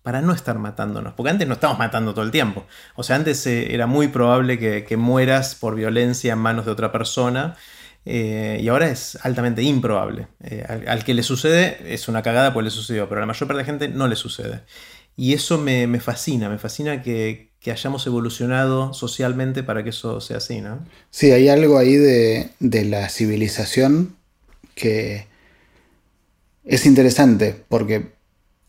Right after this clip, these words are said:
Speaker 2: si vos hablás con un montón de gente, muy probablemente la mayoría te diga que el mundo va mal.
Speaker 1: Mm.
Speaker 2: Y hay, hay como una versión pesimista y una versión optimista,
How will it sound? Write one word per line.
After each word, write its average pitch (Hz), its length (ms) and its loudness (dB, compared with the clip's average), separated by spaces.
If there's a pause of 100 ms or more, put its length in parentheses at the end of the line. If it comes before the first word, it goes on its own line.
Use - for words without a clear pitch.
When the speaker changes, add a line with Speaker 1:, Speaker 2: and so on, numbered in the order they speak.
Speaker 2:
si - 200 -2
vos 139 240 4
hablás 139 280 6
con 127 160 0
un 127 100 2
montón 123 380 4
de 127 80 4
gente, 143 640 4 (640)
muy 139 300 8
probablemente 131 580 6
la 117 80 6
mayoría 117 520 4
te 110 100 2
diga 120 360 4
que 117 520 0 (400)
el 107 180 0
mundo 127 320 6
va 107 120 2
mal. 107 460 0 (220)
Speaker 1:
Mm. 127 180 -2 (1600)
Speaker 2:
Y - 460 -2
hay, 135 280 6
hay 139 200 6
como 117 220 2
una 113 140 4
versión 110 460 2
pesimista 113 680 2
y 110 60 2
una 110 160 2
versión 107 340 0
optimista, 123 920 2